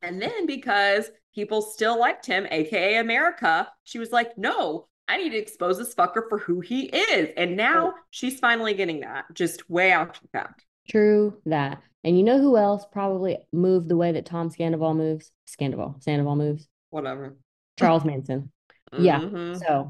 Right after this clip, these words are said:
Speaker 2: that's big facts. That's that on that.
Speaker 1: Mm-hmm.
Speaker 2: Now, one place where I was like, "Rachel," granted, you know, this is her truth. So, like, we have to be cognizant of that.
Speaker 1: Yeah.
Speaker 2: Question was about her friendship with Ariana.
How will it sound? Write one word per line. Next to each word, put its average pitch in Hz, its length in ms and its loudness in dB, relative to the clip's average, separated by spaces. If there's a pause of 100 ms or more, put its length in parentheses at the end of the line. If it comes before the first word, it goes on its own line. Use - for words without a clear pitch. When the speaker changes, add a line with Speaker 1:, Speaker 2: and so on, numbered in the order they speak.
Speaker 2:
that's 170 240 2
big 147 200 0
facts. - 260 -2
That's 151 220 -6
that 143 100 -2
on 131 120 -4
that. 127 140 -6
Speaker 1:
Mm-hmm. 165 280 -10
Speaker 2:
Now, 180 400 0
one 208 320 2
place 196 240 4
where 180 60 2
I 175 40 4
was 165 60 0
like, 160 120 -2
"Rachel," 143 460 -6 (460)
granted, 285 400 4
you 330 80 6
know, 262 200 6
this 285 180 0
is 311 100 2
her 220 240 2
truth. 156 480 -2
So, - 160 -4
like, 170 240 2 (160)
we 196 160 0
have 208 140 0
to 190 60 -6
be 190 120 2
cognizant 151 420 -2
of 113 80 -6
that. 82 220 -8 (340)
Speaker 1:
Yeah. 131 380 -8 (100)
Speaker 2:
Question 269 380 6
was 202 240 8
about 185 220 4
her 185 120 4
friendship 175 320 0
with 165 80 -2
Ariana. 139 640 -4